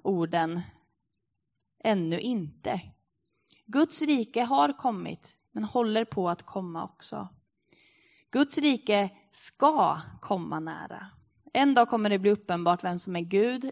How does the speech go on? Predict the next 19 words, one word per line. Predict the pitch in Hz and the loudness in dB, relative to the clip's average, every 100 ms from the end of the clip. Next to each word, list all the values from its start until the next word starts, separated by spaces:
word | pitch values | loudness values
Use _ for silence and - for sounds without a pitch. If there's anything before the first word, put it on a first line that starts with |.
| - | -2
En | 233 247 | 0 4
dag | 220 214 | 6 4
kommer | - 233 185 190 214 | 4 0 2 0 0
all | - 233 240 208 | 4 4 6 4
ondska | 208 214 180 170 - 202 190 - - - - - - _ _ _ - _ _ _ _ _ _ | 0 -2 -2 -6 -2 2 2 0 -14 -20 -20 -20 -20 _ _ _ -20 _ _ _ _ _ _
dömas. | 202 233 190 190 247 - - - - | 4 6 6 4 2 -2 -8 -12 -2
En | - 254 247 | 4 4 8
dag | 220 214 | 8 8
kommer | 262 226 202 | 4 4 4
det | 208 | 4
bli | 196 185 170 170 - - | 4 4 4 0 -6 -6
rättvist. | 208 247 - - 196 262 214 180 - - - - _ - _ _ _ _ _ _ _ _ _ _ - | -4 -4 -6 -10 -4 -2 -2 -4 -6 -8 -14 -18 _ -20 _ _ _ _ _ _ _ _ _ _ -8
Men | 226 233 | -2 2
det | 240 | 2
där | 220 311 330 | 6 8 8
hoppet, | 233 180 - - - - - | 6 0 0 -4 -4 -8 -6
det | 185 | -4
slutgiltiga | - 262 285 285 - 226 190 190 226 | -4 2 4 4 2 -2 -2 -2 2
hoppet, | 240 190 - - | 4 4 0 -4